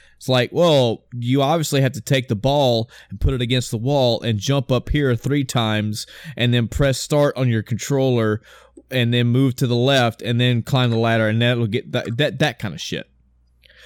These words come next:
That is not what Obra Dinn is. Nothing in Obra Dinn is like that. All of it is,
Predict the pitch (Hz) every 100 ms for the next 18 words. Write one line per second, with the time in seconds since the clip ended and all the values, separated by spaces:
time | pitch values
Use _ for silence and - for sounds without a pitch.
0 | - - - _ - 110 104 120 143 151
1 | 131 135 135 120 120 120 117 104 110 92
2 | 101 95 - 69 55 - - - _ _
3 | - 101 101 127 147 - 160 156 143 139
4 | 135 120 120 110 113 104 92 - 107 98
5 | 101 - - - - - _ _ _ _
6 | _ _ - 123 165 180 135 113 110 -
7 | 113 110 107 95